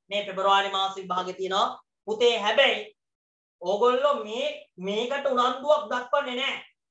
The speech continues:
ඔයා වැඩිපුරම මහන්සි වෙන්නේ, අ, ප්‍රධාන සබ්ජෙක්ට් උන්ට මේ කොහොම හරි ගොඩ දාන්න ඕනේ කියන. දරුවෝ එහෙම කරාට මේක අසමත් වුණොත් ඔබේ ඒ සරසවි සිහිනය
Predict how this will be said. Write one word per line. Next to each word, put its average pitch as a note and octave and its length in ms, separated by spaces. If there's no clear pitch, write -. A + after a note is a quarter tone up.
ඔයා G#3+ 200
වැඩිපුරම C4 460
මහන්සි C4+ 480
වෙන්නේ, C4+ 440
අ, D#3+ 80
ප්‍රධාන C4+ 520
සබ්ජෙක්ට් C#4 480
උන්ට A#3+ 180
මේ B3+ 220
කොහොම C4 200
හරි C4 140
ගොඩ C4 180
දාන්න D#4 300
ඕනේ B3 240
කියන. F#3 180
දරුවෝ G#3 600
එහෙම B3 220
කරාට B3+ 480
මේක A#3+ 360
අසමත් C#4 480
වුණොත් G#3 320
ඔබේ A3 600
ඒ G#3 180
සරසවි A3+ 540
සිහිනය A#3 380